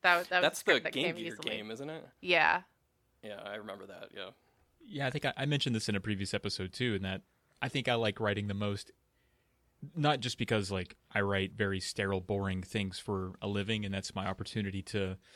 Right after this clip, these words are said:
Speaker 3: step outside of that and, and add a flavor of creativity, but also I can, I can think about that outside of playing the game or being at my computer editing. I could be in the shower thinking about things to say about it. Like, I'm kinda always forming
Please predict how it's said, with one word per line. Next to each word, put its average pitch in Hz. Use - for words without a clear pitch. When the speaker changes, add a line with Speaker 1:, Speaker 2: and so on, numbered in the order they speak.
Speaker 3:
step -
outside 101
of 104
that 107
and, 98
and 98
add 110
a 107
flavor 104
of 95
creativity, 110
but 110
also 143
I 113
can, 107
I 127
can 135
think 147
about 123
that 113
outside 107
of 98
playing 120
the 110
game 110
or 101
being 101
at -
my 101
computer 101
editing. 104
I 127
could 123
be 120
in 113
the 104
shower 110
thinking 113
about 107
things 113
to 110
say 117
about 107
it. 98
Like, 107
I'm 113
kinda 139
always 107
forming 117